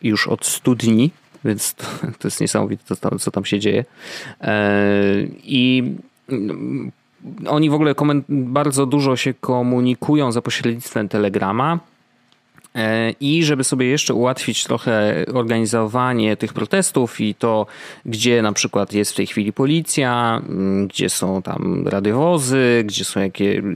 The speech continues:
jak duże, y, y, duże zastępy policji, mm, zrobili taką aplikację, która się nazywa H K map kropka live.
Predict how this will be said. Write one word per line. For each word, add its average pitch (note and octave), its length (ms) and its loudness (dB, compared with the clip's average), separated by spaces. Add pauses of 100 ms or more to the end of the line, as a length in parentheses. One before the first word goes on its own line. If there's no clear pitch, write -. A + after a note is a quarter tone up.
jak G#2 180 -2
duże, A2+ 460 2 (380)
y, - 80 -4
y, G2+ 760 0 (200)
duże A2+ 500 0
zastępy C#3+ 520 2
policji, B2+ 600 0 (320)
mm, C3+ 420 2 (100)
zrobili D#3+ 380 0
taką E3 220 0
aplikację, D3+ 420 -2
która D3+ 200 -2
się C3+ 120 2
nazywa B2 320 2
H A2+ 420 0 (440)
K B2+ 120 -2 (280)
map G2+ 300 2 (320)
kropka - 360 -4
live. A#2 460 0